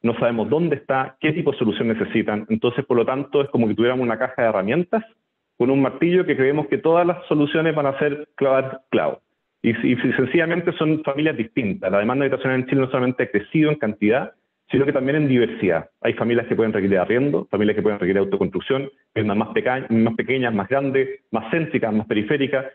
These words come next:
de distinto tipo. Por lo tanto, para poder responder a esa demanda y para poder hacer una planificación más bien integral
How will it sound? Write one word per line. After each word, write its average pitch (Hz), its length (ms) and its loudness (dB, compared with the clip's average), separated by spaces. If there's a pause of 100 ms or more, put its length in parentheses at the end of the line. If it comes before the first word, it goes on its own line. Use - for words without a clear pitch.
(140)
de 120 100 0
distinto 135 340 0
tipo. 90 260 -2 (460)
Por 143 120 -2
lo 143 80 2
tanto, 151 360 0
para 120 200 2
poder 156 180 2
responder 151 440 0
a 180 40 -2
esa 175 140 -2
demanda 113 520 -2
y 101 80 0
para 104 200 2
poder 113 200 2
hacer - 80 -4
una 113 120 2
planificación 104 640 0
más 107 100 2
bien 107 140 2
integral 107 500 0